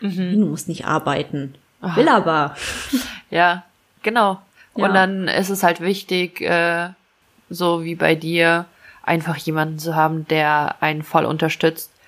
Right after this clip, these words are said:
Speaker 1: der dann halt in beiden Fällen da ist und sagt so, „Wenn du nicht arbeiten willst, arbeite nicht. Wenn du arbeiten willst, arbeite.“ Der wirklich
Speaker 2: Ja.
Speaker 1: auch beide Seiten unterstützt.
Speaker 2: Ja, genau. Und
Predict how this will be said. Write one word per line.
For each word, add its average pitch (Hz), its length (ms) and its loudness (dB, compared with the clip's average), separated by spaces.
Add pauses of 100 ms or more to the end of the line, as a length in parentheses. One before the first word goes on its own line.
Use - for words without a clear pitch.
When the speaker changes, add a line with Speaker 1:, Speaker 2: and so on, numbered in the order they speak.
(580)
Speaker 1:
der 165 100 6
dann 170 220 4
halt 165 220 2
in 165 200 -4
beiden 170 260 2
Fällen 143 460 -6 (140)
da 143 180 4
ist - 240 -2
und 151 180 -6
sagt 151 300 -2
so, 156 220 2 (320)
„Wenn 160 120 -4
du 160 60 -2
nicht 160 220 0
arbeiten 175 480 2
willst, 175 320 -6 (200)
arbeite 170 420 2
nicht. 147 200 -8
Wenn 156 140 -2
du 151 80 2
arbeiten 165 420 0
willst, 165 320 -4
arbeite.“ 156 540 0 (640)
Der 160 140 -2
wirklich 190 320 0
Speaker 2:
Ja. 165 120 0
Speaker 1:
auch - 60 -10
beide 165 300 2
Seiten 160 320 0
unterstützt. - 800 -6 (260)
Speaker 2:
Ja, 240 160 2
genau. 202 420 -4 (560)
Und 226 600 4